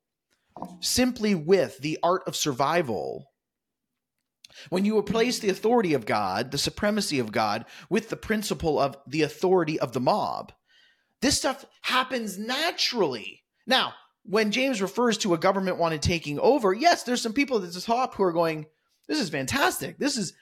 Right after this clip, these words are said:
this is the gravy train until I die." I, I, no, no judges are gonna question what I do. E-, everybody wants to keep secrets. And this is, this is literally how communist countries operate, because if it's done in secret,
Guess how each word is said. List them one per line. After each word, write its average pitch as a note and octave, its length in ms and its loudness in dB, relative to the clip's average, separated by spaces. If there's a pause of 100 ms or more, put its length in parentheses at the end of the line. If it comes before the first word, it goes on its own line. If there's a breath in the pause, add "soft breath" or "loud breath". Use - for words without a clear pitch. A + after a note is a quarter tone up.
(160 soft breath)
this D#4+ 160 2
is A#3 80 -4
the F#3 80 4
gravy F3 420 0
train G3+ 300 -2
until F3+ 340 -2
I D3+ 140 0
die." G#3 540 0 (360)
I, G#3 160 2
I, G3+ 160 -4 (460)
no, B3+ 380 4
no B3 140 4
judges A#3 440 2
are A3+ 40 2
gonna G#3 200 0
question A3 420 -2
what G#3+ 120 4
I F#3+ 100 4
do. G3 400 2
E-, G#3+ 80 -6 (320)
everybody C4 320 2
wants A#3+ 240 2
to G3+ 80 -12
keep A3+ 180 -4
secrets. - 480 -10 (560 soft breath)
And F3+ 240 -4
this G#3 260 2
is, A#3+ 200 -4 (260 soft breath)
this G3 160 0
is E3 160 -4
literally B3 720 0
how F3 720 2 (400)
communist F#3 540 -2
countries E3+ 440 -4 (100)
operate, D#3+ 520 0
because C#3+ 220 -4
if C#3+ 80 -4
it's D3+ 140 -6
done F3 220 -2
in B3 100 0
secret, G3 500 -4